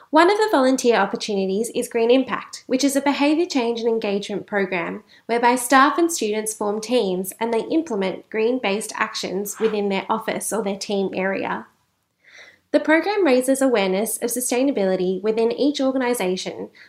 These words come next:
by giving people a focused approach to tackling issues and supporting them in achieving these actions.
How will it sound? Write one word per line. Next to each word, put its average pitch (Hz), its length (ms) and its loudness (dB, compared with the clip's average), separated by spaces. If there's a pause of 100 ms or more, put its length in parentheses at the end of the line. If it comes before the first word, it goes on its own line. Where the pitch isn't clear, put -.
by 240 140 4
giving 302 340 2
people 226 400 -2
a 220 80 -4
focused 262 580 0
approach 202 520 -4
to - 120 -10
tackling 254 460 -2
issues 190 560 -4
and 220 140 -4
supporting 247 520 0
them 185 220 0
in 202 140 -6
achieving 208 500 -2
these 190 220 -2
actions. - 840 -12